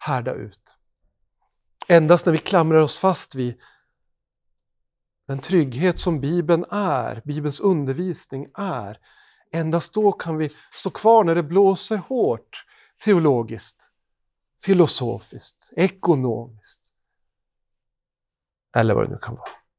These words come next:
När vi känner att vi håller på att sjunka, då får vi ropa,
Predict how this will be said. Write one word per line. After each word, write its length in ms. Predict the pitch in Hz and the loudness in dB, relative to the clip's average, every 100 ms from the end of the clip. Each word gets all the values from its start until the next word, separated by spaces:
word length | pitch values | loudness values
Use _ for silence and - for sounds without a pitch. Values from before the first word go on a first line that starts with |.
| _ _ _ _ _ _ _ _ _ _ _ _ _ _ _ _ _ _ _ _ _ _ _ _ _ _ _ _ _ _ _ _ _ _ _ _ _ _ _ _ _ _ - - | _ _ _ _ _ _ _ _ _ _ _ _ _ _ _ _ _ _ _ _ _ _ _ _ _ _ _ _ _ _ _ _ _ _ _ _ _ _ _ _ _ _ -18 -2
När 160 | 156 156 | 0 0
vi 140 | 160 | 0
känner 300 | - 139 139 | 0 0 0
att 140 | 120 | -4
vi 300 | 127 123 120 _ | -4 -4 -6 _
håller 180 | 131 | -10
på 120 | 123 135 | -6 -6
att 60 | |
sjunka, 480 | - 127 95 - 107 | -2 -2 -4 -12 -10
då 100 | 120 | -8
får 160 | - 123 | -4 -2
vi 100 | 127 | -2
ropa, 360 | 110 - 113 | -4 -8 -14